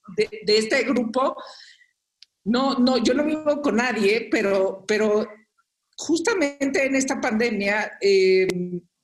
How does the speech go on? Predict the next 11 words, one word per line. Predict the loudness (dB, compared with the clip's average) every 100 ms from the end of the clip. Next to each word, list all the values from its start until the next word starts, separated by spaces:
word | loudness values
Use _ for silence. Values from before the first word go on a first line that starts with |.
| _ _ _
y | -2 0
no | 2
sé | 0 0 0
si, | 2 0 -4
insisto, | -2 0 0 -2 -4 -4 -12 -6
porque | -4 -4 -6
fue | -2
la | -2 -2
pandemia | -2 0 0 0
o | 0
no, | 2 2 0 -4 -12 _